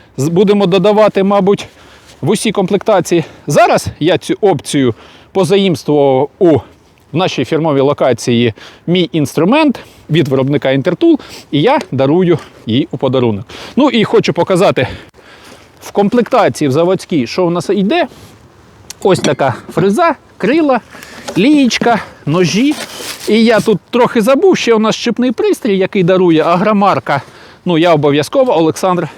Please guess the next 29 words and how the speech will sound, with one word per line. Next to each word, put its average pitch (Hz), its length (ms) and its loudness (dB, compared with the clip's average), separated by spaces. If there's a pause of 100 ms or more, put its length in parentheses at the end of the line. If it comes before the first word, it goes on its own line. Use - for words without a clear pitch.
(160)
вам 156 240 0
його 127 300 0 (300)
положу. 120 360 0 (320)
Ну, 233 180 2
а 160 120 2
від 135 160 -2
себе, 202 340 2 (180)
так 156 200 -2
як 127 160 -2
ви 135 180 0 (180)
наш 139 180 -2
підписник, 220 480 -4 (320)
я 151 160 2
дарую 147 460 2
ось 131 140 -4
таку 196 300 -4 (120)
фірмову 147 600 0 (180)
футболку. 113 460 0 (260)
Булаточка 160 580 0 (240)
завжди 120 460 0 (320)
поруч. 113 320 0 (220)
Булаточка 196 560 2 (180)
завжди 127 540 -2 (260)
задає 120 440 2
моду 208 380 2 (140)
в 107 120 -6
мотоблоках, 135 640 0 (280)
в 120 80 -4
генераторах, 170 640 0